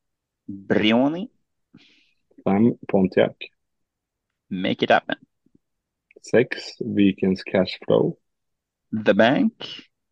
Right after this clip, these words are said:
Speaker 2: Sju, Ågren.
Speaker 1: Ken Workington.
Speaker 2: Åtta, Rustico.
Speaker 1: Classic Football.
Speaker 2: Nio, Öna Spartacus.
Speaker 1: International Money.
Speaker 2: Tio, Glowing Star.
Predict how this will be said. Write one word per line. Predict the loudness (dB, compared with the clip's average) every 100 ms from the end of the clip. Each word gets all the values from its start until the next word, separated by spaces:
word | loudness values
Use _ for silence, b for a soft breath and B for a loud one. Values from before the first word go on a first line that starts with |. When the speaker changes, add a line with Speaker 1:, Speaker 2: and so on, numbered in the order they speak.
| _ _ _ -20
Speaker 2:
Sju, | -4 2 4 4 4
Ågren. | 4 6 4 2 -2 -8 _ _ _ _ _ _ _ -4
Speaker 1:
Ken | 0 4
Workington. | 4 2 2 -2 0 -4 -8 _ _ _ _ _ _ _ _ _ _ -6
Speaker 2:
Åtta, | -6 0 2 4
Rustico. | 2 0 -4 0 -2 -2 _ _ _ _ _ _ _ _ _ -2
Speaker 1:
Classic | 4 4 4 -4
Football. | -4 -6 -6 -14 _ _ _ _ -20 b b b b -20 -20 -20 _ 0
Speaker 2:
Nio, | 4 6 4 4
Öna | 2 2 0
Spartacus. | 0 2 2 0 0 -2 -6 _ _ _ _ _ _ 0
Speaker 1:
International | 2 4 4 4 4 2 2
Money. | 2 0 -2 _ _ b b b b _ _ _ _ -4
Speaker 2:
Tio, | 2 4 4 4
Glowing | 4 2 0
Star. | 0 2 0